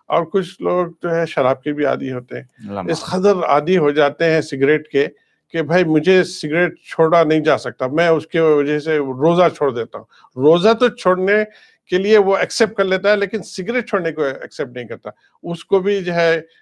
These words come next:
Speaker 1: क्या एक्सक्यूज है उसको <laughs> रोजा छोड़ने का?
Speaker 2: नहीं, किसी को एक्सक्यूज नहीं है। और आप जो कह रहे हैं साठ साल के करीब हैं, मुझे तो नहीं लगता, आप तो तीस पैंतीस साल के लगते हैं।
Speaker 1: <laughs> नहीं,
Speaker 2: अल्लाह नजर
Speaker 1: माशाल्लाह।
Speaker 2: से बचाए।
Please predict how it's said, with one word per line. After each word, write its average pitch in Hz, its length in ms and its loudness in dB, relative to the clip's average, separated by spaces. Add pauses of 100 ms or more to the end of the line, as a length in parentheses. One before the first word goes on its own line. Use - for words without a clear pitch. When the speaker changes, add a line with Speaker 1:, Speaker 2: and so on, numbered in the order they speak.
(100)
Speaker 1:
क्या 160 100 4
एक्सक्यूज 196 460 0
है 214 140 4
उसको 202 200 -4
<laughs> 190 140 -6
रोजा 175 420 0
छोड़ने 175 280 -4
का? - 260 -10 (120)
Speaker 2:
नहीं, 117 380 -12
किसी 113 420 -8
को 156 140 -2
एक्सक्यूज 139 380 -4
नहीं 147 200 -6
है। 185 240 -8 (420)
और 123 120 -2
आप 131 400 2
जो 127 120 -14
कह 135 60 -16
रहे 139 120 0
हैं 151 80 -2
साठ 123 280 -4
साल 120 260 -4
के 120 160 -10
करीब 123 260 -4
हैं, 147 120 -4
मुझे 120 300 -6
तो 127 160 -8
नहीं 139 120 -2
लगता, 113 240 -2
आप 117 200 -4
तो 131 60 -8
तीस 131 280 -10
पैंतीस 127 320 -4
साल 151 140 0
के 123 100 -6
लगते 143 180 -2
हैं। 156 180 0
Speaker 1:
<laughs> - 20 -
नहीं, 156 160 2
Speaker 2:
अल्लाह 143 160 4
नजर 139 80 0
Speaker 1:
माशाल्लाह। 139 240 2
Speaker 2:
से 143 80 2
बचाए। 117 280 -4